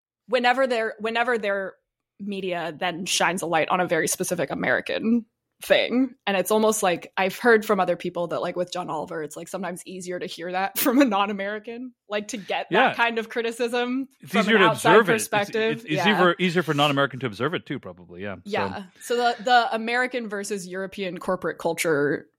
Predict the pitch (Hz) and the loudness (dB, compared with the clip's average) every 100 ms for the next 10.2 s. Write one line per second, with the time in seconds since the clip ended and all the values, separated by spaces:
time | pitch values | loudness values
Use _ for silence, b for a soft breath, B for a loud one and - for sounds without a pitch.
0 | _ _ - 196 170 139 156 160 156 165 | _ _ 0 2 4 4 2 0 0 -2
1 | 90 165 156 - 156 110 98 170 - 82 | -2 -2 -2 -2 -4 -4 -6 -6 -6 -8
2 | 98 175 - _ _ _ _ _ _ _ | -8 -10 -16 _ _ _ _ _ _ _
3 | - - - - - - 147 - - 151 | -8 -6 -4 -6 -10 -10 -12 -10 -10 -12
4 | _ _ _ _ _ _ _ _ b b | _ _ _ _ _ _ _ _ b b
5 | b b b _ - 190 170 131 170 165 | b b b _ 0 2 0 0 0 0
6 | 180 190 180 151 165 156 151 139 165 165 | 0 0 0 0 0 0 -4 -2 0 0
7 | 151 135 143 165 240 214 220 - 220 - | -2 -4 -4 -2 0 -2 -6 -2 -2 -2
8 | 196 185 196 160 143 160 170 147 127 - | -4 -2 -2 -2 -2 -4 -4 -6 -6 -6
9 | 156 135 110 107 110 107 110 107 - - | -6 -4 -6 -8 -12 -14 -14 -16 -20 -18
10 | 104 98 | -18 -18